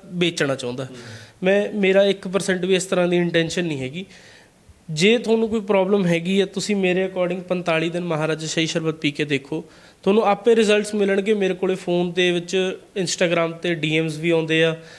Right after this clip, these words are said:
Speaker 1: ਜੇ ਅਸੀਂ ਫਰਜ਼ ਕਰ ਲਓ, ਜਿਵੇਂ ਆਪਣਾ ਚੰਡੀਗੜ੍ਹ ਰੋਡ 'ਤੇ ਢਾਬੇ ਨੇ, ਜਦੋਂ ਉੱਥੇ ਕਿਤੇ ਰੁਕਦੇ ਆ, ਤਾਂ ਉੱਥੇ ਜਿਹੜੇ ਸਿਕਿਉਰਿਟੀ ਗਾਰਡ ਨੇ, ਉਹ ਮੈਨੂੰ ਮਿਲਦੇ ਆ, ਉਹ ਆਪਦੇ, ਅ,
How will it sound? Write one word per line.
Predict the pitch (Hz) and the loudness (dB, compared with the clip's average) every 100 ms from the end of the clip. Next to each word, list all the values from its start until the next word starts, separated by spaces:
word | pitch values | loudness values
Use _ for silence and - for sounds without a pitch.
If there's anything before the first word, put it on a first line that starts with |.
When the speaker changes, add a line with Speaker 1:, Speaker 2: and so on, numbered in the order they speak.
| - - - | -20 -20 -4
Speaker 1:
ਜੇ | 165 170 175 | 2 2 2
ਅਸੀਂ | 170 185 | 2 2
ਫਰਜ਼ | 180 170 165 | 0 0 0
ਕਰ | 175 | 2
ਲਓ, | 175 | 2
ਜਿਵੇਂ | 165 165 165 170 - - - - | 0 0 0 -2 -6 -20 -8 -4
ਆਪਣਾ | 156 165 151 | -2 0 0
ਚੰਡੀਗੜ੍ਹ | 143 180 185 196 170 | 0 -2 0 0 0
ਰੋਡ | 175 165 | -2 -2
'ਤੇ | 170 | -4
ਢਾਬੇ | 170 170 160 160 | -2 -2 -2 -4
ਨੇ, | 160 | -4
ਜਦੋਂ | 160 170 | -4 -4
ਉੱਥੇ | 165 - | -4 -4
ਕਿਤੇ | 165 170 | -4 -2
ਰੁਕਦੇ | 165 156 160 | -2 -2 -2
ਆ, | 170 | -2
ਤਾਂ | 180 | -2
ਉੱਥੇ | 170 196 196 | -2 0 0
ਜਿਹੜੇ | 185 202 | 2 0
ਸਿਕਿਉਰਿਟੀ | - - 214 220 240 | 0 4 2 2 0
ਗਾਰਡ | 196 175 | 0 0
ਨੇ, | 165 147 147 - - - - | 0 -4 -4 -16 -20 -20 -8
ਉਹ | 196 233 247 | 0 0 0
ਮੈਨੂੰ | 240 208 202 | 0 2 4
ਮਿਲਦੇ | 190 180 175 196 | 4 2 2 2
ਆ, | |
ਉਹ | 202 208 202 | 2 2 2
ਆਪਦੇ, | 190 175 185 190 190 180 180 165 160 | 0 0 2 2 0 -2 0 2 2
ਅ, | 160 | 0